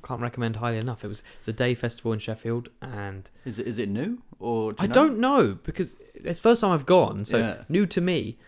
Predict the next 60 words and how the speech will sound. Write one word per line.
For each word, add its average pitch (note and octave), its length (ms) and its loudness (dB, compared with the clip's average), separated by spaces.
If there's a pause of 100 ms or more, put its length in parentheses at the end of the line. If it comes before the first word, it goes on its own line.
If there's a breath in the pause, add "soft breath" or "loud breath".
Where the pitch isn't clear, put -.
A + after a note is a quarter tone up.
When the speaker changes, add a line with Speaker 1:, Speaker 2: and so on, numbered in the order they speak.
(280 soft breath)
Speaker 1:
Um, C3 340 0 (160)
and C#3+ 100 -4
it D3+ 60 -4
was D#3+ 140 -2
all, G3 180 2
like, F3 300 -2 (120)
on C3 260 -2
campus C3 720 -8 (520)
kind C3 160 -6 (100)
of C3 40 -6
thing, C3 140 -4
Speaker 2:
Oh. B2+ 80 -8
Speaker 1:
like A2+ 120 -8
the - 140 -8
S - 300 -6
U. A#2+ 320 -4 (440 soft breath)
But A3+ 280 2
it B3 60 -4
didn't E3+ 180 0
Speaker 2:
Oh. G#3+ 180 -8
Speaker 1:
feel, D3 260 4 (260 loud breath)
like, C#3+ 180 0
you E3+ 80 4
could E3 140 0
tell D#3+ 180 0
it C3 80 2
was A#2+ 120 -2
a A2+ 40 -4
uni, A2 380 -4 (240 soft breath)
but F#2+ 100 0
it B2 40 -2
didn't C#3 220 0
feel B2+ 380 2
like F#2+ 200 -6
that, - 180 -12
like, - 180 -12
on A2 80 -4
the G2 80 -6
day. G2 380 -8 (120)
Like, - 180 -12
it G2 40 -6
was G2+ 120 -10
a G#2 40 -14
bunch G#2+ 220 -6
of G#2 80 -8
young, G2 320 -8 (160)
what - 160 -20
did B3 100 -8
I, - 20 -12 (200 loud breath)
no, F#3 180 0
not C#3+ 160 -10
even F3 120 -6
a - 20 -10
bunch A#2 160 -8
of - 40 -6
young G2+ 140 -8
people, - 240 -12 (260 soft breath)
bunch D#3+ 240 -2
of - 120 -4
people. - 400 -6